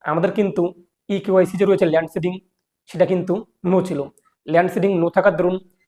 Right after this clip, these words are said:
আমাদের যে পুরনো কিস্তির টাকা তা পেন্ডিংয়ে ছিল এবং সেই টাকা আমরা পাইনি।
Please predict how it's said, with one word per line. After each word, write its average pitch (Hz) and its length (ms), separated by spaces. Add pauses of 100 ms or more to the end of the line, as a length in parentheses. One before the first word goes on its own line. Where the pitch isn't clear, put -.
আমাদের 165 320
যে 190 140
পুরনো 202 280
কিস্তির 208 340
টাকা 165 180 (380)
তা 175 60 (120)
পেন্ডিংয়ে 190 440
ছিল 196 120 (300)
এবং 170 160
সেই - 140
টাকা 175 180
আমরা 151 140 (300)
পাইনি। 143 260